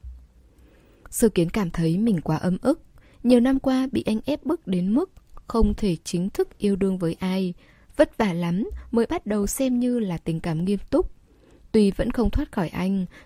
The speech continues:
thậm chí còn bắt đầu nếm trải đôi chút cảm giác đã đâm lao thì phải theo lao. Nhưng dù sao thì họ cũng đã thực sự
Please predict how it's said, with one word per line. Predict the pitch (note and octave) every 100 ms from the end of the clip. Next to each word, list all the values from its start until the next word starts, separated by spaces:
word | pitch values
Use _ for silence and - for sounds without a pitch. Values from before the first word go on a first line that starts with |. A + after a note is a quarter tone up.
| -
thậm | B3+ -
chí | - G#3 B3 -
còn | - G#3
bắt | - D4+
đầu | A3 F#3
nếm | F#3 F#3+
trải | B3 C4+ G#3 -
đôi | A3+ A3+
chút | C#4+ -
cảm | A#3+ F#3 D#3
giác | G3 C4+ - - - -
đã | -
đâm | A3 G#3+
lao | G3 F#3+ F3+ F3
thì | -
phải | D#3 D#3 -
theo | F#3+ F#3
lao. | F3 F3+ F#3+ - - _ - - -
Nhưng | G3 G#3+ G3
dù | E3
sao | D3+ - F#3
thì | - E3+ D3+ D3 C#3+ -
họ | - A3
cũng | - A#3
đã | C4+
thực | - C4
sự | - A3+